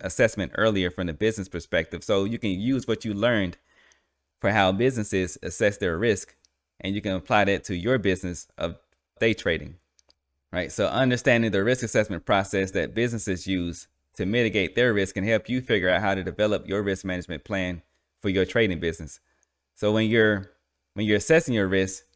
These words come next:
you'll wanna have a deep understanding of the mechanics of the market that you intend to trade. For example,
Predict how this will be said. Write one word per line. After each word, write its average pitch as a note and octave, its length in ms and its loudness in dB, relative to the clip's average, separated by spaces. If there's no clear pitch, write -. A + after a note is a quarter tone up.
you'll B2+ 160 2
wanna C#3 180 4
have B2+ 220 4
a G2 100 2
deep C#3+ 340 -2
understanding B2 720 0
of F#2+ 120 -2
the F#2+ 80 -6
mechanics A2+ 640 -2
of G2+ 220 0
the F#2+ 80 -2
market A2+ 400 0
that G2 180 -2
you G#2 80 -6
intend F#2+ 300 -4
to E2 60 -6
trade. G2 420 0
For A2 180 4
example, G2+ 640 0